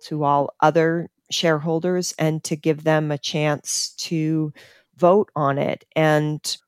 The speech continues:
one of the things that we've seen in the past few years that's a real shift around the oil and gas companies is some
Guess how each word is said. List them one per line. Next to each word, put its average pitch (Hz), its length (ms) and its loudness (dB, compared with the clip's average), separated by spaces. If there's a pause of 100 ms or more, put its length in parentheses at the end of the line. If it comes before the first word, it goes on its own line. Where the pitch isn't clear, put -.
one 180 260 4
of 202 80 4
the 185 100 6
things 160 300 -2
that 156 140 -2
we've 151 160 -6
seen 156 560 -2 (220)
in 147 540 2
the 165 160 -2
past 151 520 0
few 160 160 -4
years 156 760 2 (220)
that's - 220 -4
a 143 80 -2
real 165 280 2
shift - 840 2
around 151 680 -2
the 156 140 -2
oil 147 240 0
and 156 160 -6
gas 156 380 0
companies 147 800 -4 (600)
is 165 560 4
some 160 380 -2